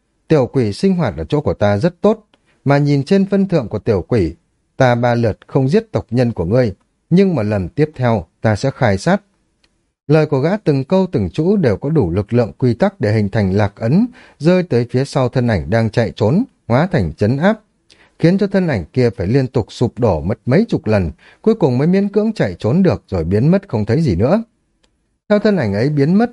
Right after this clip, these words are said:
quỷ xa dưới thân của vị Huyền Thiên Tướng nọ vét ra một tiếng gầm nhẹ, thoáng xoay người một cái, đưa chủ nhân của nó lướt về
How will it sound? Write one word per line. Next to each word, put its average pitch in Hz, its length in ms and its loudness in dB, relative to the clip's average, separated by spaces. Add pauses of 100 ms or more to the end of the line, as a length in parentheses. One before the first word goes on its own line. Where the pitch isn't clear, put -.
(140)
quỷ 101 180 0
xa 117 240 -2
dưới 104 180 0
thân 135 240 0
của 101 120 -2
vị 113 220 0
Huyền 123 260 0
Thiên 190 200 2
Tướng 175 240 0
nọ 143 220 0 (340)
vét 226 200 0
ra 165 100 0
một 98 220 0
tiếng 151 200 2
gầm 104 280 0
nhẹ, 110 180 0 (300)
thoáng 139 200 0
xoay 147 220 0
người 117 220 2
một 78 220 -6
cái, 143 280 2 (280)
đưa 196 180 4
chủ 196 160 -4
nhân 165 260 -2
của 107 100 -4
nó 92 180 -2
lướt 202 260 0
về 95 200 -2